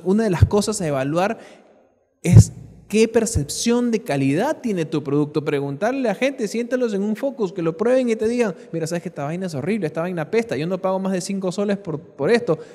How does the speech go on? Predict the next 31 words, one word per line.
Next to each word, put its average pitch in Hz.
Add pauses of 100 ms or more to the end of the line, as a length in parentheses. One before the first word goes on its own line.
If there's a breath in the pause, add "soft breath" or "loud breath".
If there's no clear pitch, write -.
(120 loud breath)
sabes 170
que 185
nunca 196
me 147
vuelvas 170
a 170
invitar 165
esto 180
porque 127
me 123
ofendes". 127
O 127
sea, 156 (160 loud breath)
hay 196
mil 220
respuestas 165
que 143
pueden 175
tener 170
como 143
diciendo, 151
"Qué 151
maravilloso, 151
yo 135
pago 147
más". 160 (2000 soft breath)
Entonces, 151
en 151
todas 226
esas 226
variables, 160